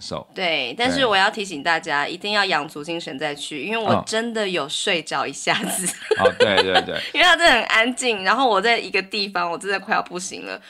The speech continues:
Speaker 2: 我大概睡了三分钟吧。
Speaker 1: 嗯。哦，对，对啊，是真的，因为它真的剧情很淡，
Speaker 2: 嗯。
Speaker 1: 然后对话也是，就是比较诗意，比较需要想，
Speaker 2: 嗯。
Speaker 1: 就是进到内心的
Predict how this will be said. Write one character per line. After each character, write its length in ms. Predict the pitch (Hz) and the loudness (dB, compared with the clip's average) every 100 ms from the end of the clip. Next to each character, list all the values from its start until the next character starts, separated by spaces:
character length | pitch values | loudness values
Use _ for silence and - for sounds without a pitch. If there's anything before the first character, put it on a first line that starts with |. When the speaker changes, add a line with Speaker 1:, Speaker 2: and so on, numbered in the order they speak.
| - - | -16 -6
Speaker 2:
我 80 | |
大 200 | 202 240 | 0 0
概 120 | 262 262 | 2 0
睡 180 | 269 | 0
了 100 | 214 | -2
三 200 | 208 196 | 0 -2
分 220 | 214 180 214 | -2 -6 -4
钟 220 | 165 240 | -4 -4
吧。 80 | - - 196 - | -4 -8 -2 -2
Speaker 1:
嗯。 220 | - 311 | 2 2
哦， 240 | 95 92 175 | 2 0 -2
对， 240 | 95 90 - - _ _ | -4 -4 -8 -20 _ _
对 160 | - 101 | 2 2
啊， 140 | 78 | 2
是 180 | - 160 | 0 -4
真 240 | 135 127 120 | 0 0 2
的， 80 | |
因 80 | 127 | 0
为 60 | 160 | 2
它 160 | 175 | 2
真 140 | 156 147 | 2 2
的 120 | 127 | 0
剧 220 | 104 143 | -2 -2
情 380 | 107 95 90 87 - | -2 -2 -6 -10 -12
很 220 | - 78 - | -12 -12 -2
淡， 200 | 90 - _ - | -2 -2 _ -14
Speaker 2:
嗯。 140 | 175 160 | -6 0
Speaker 1:
然 100 | 107 | 4
后 240 | 127 120 | 4 4
对 220 | - 127 | 2 0
话 280 | 110 113 104 | 2 2 2
也 380 | 92 82 - - | 0 -4 -6 -8
是， 480 | - 113 98 80 - - _ _ _ _ | -6 -2 -2 -4 -10 -20 _ _ _ _
就 140 | - 139 | -8 -4
是 260 | 147 131 104 - _ _ _ - | -2 -2 -4 -14 _ _ _ 0
比 80 | |
较 120 | 107 139 | 4 4
诗 340 | - 117 104 | 2 0 -2
意， 260 | 110 90 - _ | -4 -8 -12 _
比 80 | |
较 100 | 110 | 0
需 160 | 120 123 | 2 4
要 140 | 113 | 6
想， 220 | 110 - - | 4 0 -6
Speaker 2:
嗯。 180 | - _ _ | -12 _ _
Speaker 1:
就 160 | - 110 | -8 -6
是 120 | 107 - - | -6 -10 -10
进 220 | - 120 | -6 -2
到 200 | 110 107 104 101 92 | 2 2 2 -6 -6
内 240 | 117 101 | -4 -4
心 420 | 90 - 85 87 | -4 -6 -8 -10
的 100 | 87 | -14